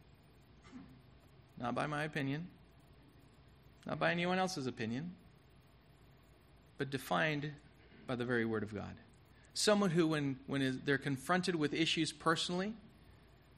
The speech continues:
is not moved. It's steady. Someone who's constantly resolved for good. In other words, a person who is firmly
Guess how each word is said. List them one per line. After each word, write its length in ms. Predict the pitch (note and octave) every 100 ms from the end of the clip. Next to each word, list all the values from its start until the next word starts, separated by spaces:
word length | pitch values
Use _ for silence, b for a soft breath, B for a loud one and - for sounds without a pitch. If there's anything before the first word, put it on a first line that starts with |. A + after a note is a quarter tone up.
| - - - - - - - - - - - - - -
is 120 | A#2+
not 160 | C3+ C3+
moved. 400 | C3+ A#2+ G#2 - - - - - - - - - - - - - - - - - - -
It's 100 | -
steady. 420 | - - - - - - - - - - - - - - - - - - - - B B B -
Someone 340 | A3 A#3+ B3
who's 200 | G#3+ G#3+
constantly 520 | - G#3 G#3 G#3+ G3
resolved 840 | F3 F3+ B2+ D#3+ E3+ F3+ F#3 - -
for 140 | D#3+
good. 300 | D3+ E3+ D3+
In 120 | D#3+
other 140 | G#3 G#3+
words, 200 | G3+ F3+
a 60 |
person 340 | - G#3 - G3
who 120 | G3
is 120 | F#3
firmly 1000 | - - - A#3 A#3+ A#3+ A#3 A#3+ A#3+